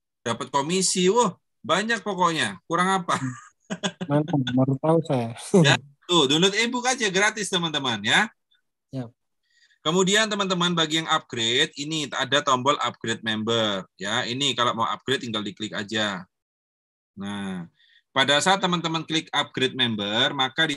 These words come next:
Speaker 1: sini ada pilihannya nih. Ya, pilih jenisnya. Oke, pilih jenis level, ada premium, ada star, profesional. Kalau corporate belum kita buka ya, teman-teman ya. Nah, jadi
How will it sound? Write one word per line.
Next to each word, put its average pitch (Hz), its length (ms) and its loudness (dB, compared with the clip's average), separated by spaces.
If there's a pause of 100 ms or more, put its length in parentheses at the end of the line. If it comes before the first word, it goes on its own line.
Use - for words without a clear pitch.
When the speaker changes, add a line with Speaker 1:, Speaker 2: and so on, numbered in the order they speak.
Speaker 1:
sini 151 160 -4
ada 127 240 0
pilihannya 139 560 -2
nih. 147 480 -2 (560)
Ya, 127 240 0
pilih 139 320 -2
jenisnya. 131 960 0 (800)
Oke, 135 480 0
pilih 131 240 -2
jenis 120 320 -4
level, 127 480 2
ada 117 320 -2
premium, 147 800 2
ada 117 240 -4
star, 160 560 2
profesional. 127 880 -2 (320)
Kalau 139 240 2
corporate 151 480 -2
belum 131 240 -2
kita 131 240 -4
buka 127 320 -2
ya, 127 160 0
teman-teman 120 400 -6
ya. 110 320 -6 (640)
Nah, 120 80 0
jadi 127 400 4